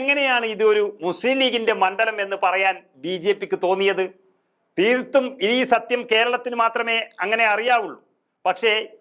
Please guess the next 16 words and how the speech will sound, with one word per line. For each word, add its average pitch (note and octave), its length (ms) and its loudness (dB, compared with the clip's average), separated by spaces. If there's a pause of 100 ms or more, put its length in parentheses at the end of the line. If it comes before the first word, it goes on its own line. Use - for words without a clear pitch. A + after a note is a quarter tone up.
(140)
രാജ്യത്തെ A#3+ 520 0
തന്നെ A3 300 -2
തെറ്റിദ്ധരിപ്പിക്കാൻ A3 920 0
വേണ്ടി G3+ 260 -2 (560)
മുസ്ലിം B3 380 2
ലീഗ് B3+ 320 2
മണ്ഡലം A#3+ 360 0 (260)
എന്നാക്കി G#3+ 500 -2
മാറ്റാൻ G#3+ 400 2 (380)
അവർക്ക് G#3+ 320 -2
കഴിഞ്ഞിട്ടുണ്ട്. F#3+ 500 -4 (440)
അതാണ് G3 340 2
ഏറ്റവും F#3+ 420 -2
വലിയ F#3 300 2
വർഗീയ F3 440 0 (220)
വിഷം F#3+ 320 -2